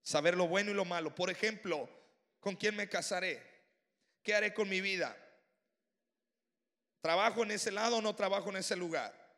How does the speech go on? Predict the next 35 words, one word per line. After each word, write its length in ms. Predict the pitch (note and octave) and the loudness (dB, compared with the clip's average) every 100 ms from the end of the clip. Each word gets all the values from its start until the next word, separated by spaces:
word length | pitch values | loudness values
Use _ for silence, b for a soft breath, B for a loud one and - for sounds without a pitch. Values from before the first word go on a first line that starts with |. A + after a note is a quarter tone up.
| _ _ _ _ _ | _ _ _ _ _
¿Debo 260 | E3+ G#3+ | -2 0
gastar 380 | A3 G3+ - A#3 | -2 -2 0 0
o 20 | |
no 140 | A3+ G#3 | 0 -6
debo 200 | G#3 G3+ | -6 -6
gastar? 360 | F3+ D#3+ F3 | -8 -4 -2
¿Invierto 420 | E3 D#3 G3 A#3 A#3 | -2 -2 0 0 -2
en 80 | |
el 80 | A3 | -4
negocio 440 | G#3+ G#3 A#3+ - G#3+ | -4 -4 -4 -2 -4
o 20 | |
no 60 | |
invierto 340 | G#3 G#3 G#3 G#3 | -4 -2 -2 -4
en 80 | F#3+ | -6
el 80 | |
negocio? 520 | F3+ E3+ F#3 - C#3 A#2 - _ b b _ | -6 -4 -6 -6 -8 -10 -16 _ b b _
¿Voy 220 | F3+ A3+ | 2 4
a 100 | A3+ | 4
esa 180 | A3+ A3 | 4 0
ciudad 340 | - G3+ A3+ | 0 2 2
o 60 | A3+ | 2
no 140 | A3 | 0
voy 140 | G#3+ G#3+ | 0 0
a 40 | |
esa 160 | A3 F#3+ | -2 -2
ciudad? 460 | - E3+ D3+ A2+ - - b b b | -4 -2 -2 -4 -12 -20 b b b
Dios 600 | - G#3+ B3 C4+ C4 - - | 2 6 10 10 8 4 -4
desea 560 | F#3+ - A#3 A#3+ A#3+ A3+ | -2 0 2 2 2 2
hablarte 500 | G3 F#3 G3+ A3+ A#3 | 0 2 4 2 2
a 80 | G3+ | -2
través 300 | F#3+ G3 G#3+ | 0 0 0
de 100 | G#3 | 0
su 100 | - | -2
Espíritu 480 | F3 - A#3 A3+ A#3+ | -4 -4 -4 -4 -2
Santo 560 | - F#3 F#3 - C3 | 0 -2 -2 -2 -2